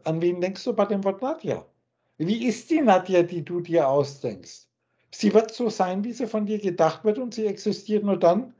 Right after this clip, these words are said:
diese Nadja, wenn du sie denkst. Und ich sag jetzt auf der Brösel-Ebene ganz normal zu ihrer Tochter, „Pass auf, die muss eins klar sein.“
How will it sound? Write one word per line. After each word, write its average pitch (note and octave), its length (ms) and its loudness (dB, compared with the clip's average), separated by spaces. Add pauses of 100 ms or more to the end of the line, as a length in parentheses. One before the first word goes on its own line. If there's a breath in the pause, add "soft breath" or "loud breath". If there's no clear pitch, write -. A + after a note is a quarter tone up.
(220)
diese G#3 240 2
Nadja, F3 400 2
wenn G3+ 160 -4
du G#3 80 -6
sie B3 180 -8
denkst. E4+ 440 -6 (760 loud breath)
Und G#3 140 4
ich G#3+ 180 2
sag F3 300 6
jetzt - 260 -6
auf F#3+ 180 -2
der F3 120 6
Brösel-Ebene A3 960 0
ganz A#3 320 -4
normal A3 320 2
zu C#4 100 -10
ihrer G3 380 0
Tochter, G3 580 -2 (960 soft breath)
„Pass F3 220 6
auf, A3+ 320 6
die G#3+ 100 -4
muss G3+ 180 -4
eins G3+ 360 -4
klar G#3+ 300 6
sein.“ D3 440 -2